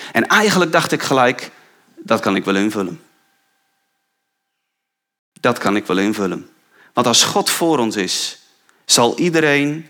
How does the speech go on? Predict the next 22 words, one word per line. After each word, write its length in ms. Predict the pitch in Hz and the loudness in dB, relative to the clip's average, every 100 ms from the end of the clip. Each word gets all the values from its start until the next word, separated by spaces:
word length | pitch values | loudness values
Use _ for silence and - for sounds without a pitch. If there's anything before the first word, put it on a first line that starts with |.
| _ - | _ -2
die 160 | 120 | 2
dat 160 | 110 101 | 2 2
niet 220 | 120 120 | 0 2
is, 440 | 110 - - - - - _ _ _ _ - | 0 2 0 0 -6 -20 _ _ _ _ -2
tegen 380 | 139 123 110 | 2 2 0
ons 480 | 78 92 - - - - - | -4 -4 -4 -4 -4 -18 -6
zijn. 460 | - 104 87 - - _ _ _ _ - - - | 2 2 2 -2 -12 _ _ _ _ -20 -12 -2
En 100 | 127 | 0
ik 100 | 147 | 2
begin 260 | - 170 | 0 0
eigenlijk 420 | 202 226 190 175 | 2 2 2 2
steeds 440 | - - 202 214 - | 2 2 2 2 2
vaker 440 | 190 202 185 156 | 2 2 0 0
om 160 | - 131 | 0 2
mij 180 | 113 104 | 2 2
heen 280 | 131 175 | 2 0
te 120 | 175 151 | 0 -2
zien 460 | 147 160 226 - _ _ _ - | 0 -2 -4 -10 _ _ _ -2
dat 220 | 131 - | -2 0
kinderen 480 | 202 202 196 165 135 | 0 2 2 0 0
van 180 | 117 | -4
God 360 | - 147 143 | 0 -2 -2